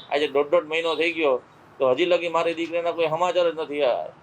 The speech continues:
ભાજપના, અ, હર્ષિતાબેન શાહ પાસે ગયેલા,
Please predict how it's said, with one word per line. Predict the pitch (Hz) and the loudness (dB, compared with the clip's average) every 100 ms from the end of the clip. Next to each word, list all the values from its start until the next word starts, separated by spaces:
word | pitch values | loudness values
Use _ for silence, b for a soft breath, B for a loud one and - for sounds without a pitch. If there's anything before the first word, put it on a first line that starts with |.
| - - - | -20 -8 0
ભાજપના, | 156 175 170 170 175 | 2 2 2 0 0
અ, | 135 135 135 120 | 0 2 4 4
હર્ષિતાબેન | 135 170 175 175 165 | 0 0 0 2 2
શાહ | 165 170 | 2 2
પાસે | 170 165 160 | 2 0 0
ગયેલા, | 156 151 147 | 0 0 0